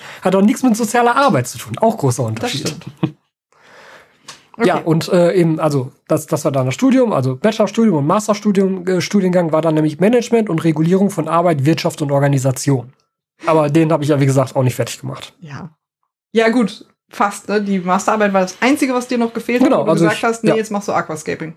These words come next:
Speaker 1: Ich war scheinfrei und ich hätte nur noch die Masterarbeit schreiben müssen für den Abschluss
Speaker 2: Mhm.
Speaker 1: und die habe ich dann nicht mehr geschrieben und habe gesagt, „Nö, ich werde sehr wahrscheinlich mit diesem Studiengang ohnehin in meinem Leben nichts mehr anfangen wollen.“
Speaker 2: Ja.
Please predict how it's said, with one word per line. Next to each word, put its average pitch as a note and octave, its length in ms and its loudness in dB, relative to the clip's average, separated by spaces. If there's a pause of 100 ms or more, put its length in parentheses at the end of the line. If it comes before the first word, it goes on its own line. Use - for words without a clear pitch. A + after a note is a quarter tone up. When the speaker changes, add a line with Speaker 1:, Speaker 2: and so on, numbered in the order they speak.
Speaker 1:
Ich - 140 -6
war D#3 120 4
scheinfrei C4 520 2
und F#3 80 4
ich D3+ 80 0
hätte E3 180 2
nur G3 240 4
noch C#4+ 100 2
die A3 120 0
Masterarbeit G3+ 520 2
schreiben F#3+ 260 0
müssen F#3 200 0
für D3+ 120 0
den D3 120 2
Abschluss G3 380 0
Speaker 2:
Mhm. F3 40 -4
Speaker 1:
und D3+ 180 0
die D#3+ 140 2
habe D3+ 140 0
ich D3 80 -4
dann C#3 220 0
nicht C#3 220 -2
mehr C#3 100 2
geschrieben C3+ 340 -2
und C3 100 -4
habe C3+ 140 -2
gesagt, B2+ 320 -2
„Nö, C#3 160 0
ich C3+ 160 -2
werde C#3 240 2
sehr D#3 300 2
wahrscheinlich D#3 360 2
mit C#3+ 140 0
diesem C3 160 2
Studiengang C3 400 -2
ohnehin B2 320 0
in C4 100 2
meinem G#3 200 4
Leben G3+ 180 2
nichts G3 180 0
mehr F3+ 100 0
anfangen F3 420 -2
wollen.“ F3 220 0
Speaker 2:
Ja. F3 60 -8